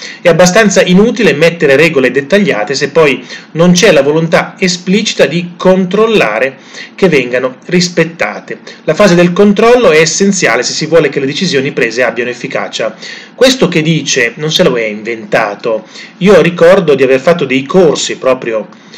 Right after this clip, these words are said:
eh, quando, quando io poi lavoravo come direttore commerciale, direttore vendite in alcune <clears throat> aziende, quando avevo ventisei anni,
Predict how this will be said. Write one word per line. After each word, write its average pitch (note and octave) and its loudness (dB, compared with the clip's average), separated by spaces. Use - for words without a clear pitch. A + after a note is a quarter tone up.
eh, - -16
quando, C3 0
quando C3+ 0
io C#3 2
poi C3+ -4
lavoravo C3 2
come C3 -4
direttore A#2 0
commerciale, A#2+ -2
direttore G#2+ -4
vendite A#2 -2
in A2 -10
alcune A2 -4
<clears throat> F3 -2
aziende, C3 -2
quando A2+ -8
avevo A#2 0
ventisei A#2+ 0
anni, G#2+ -2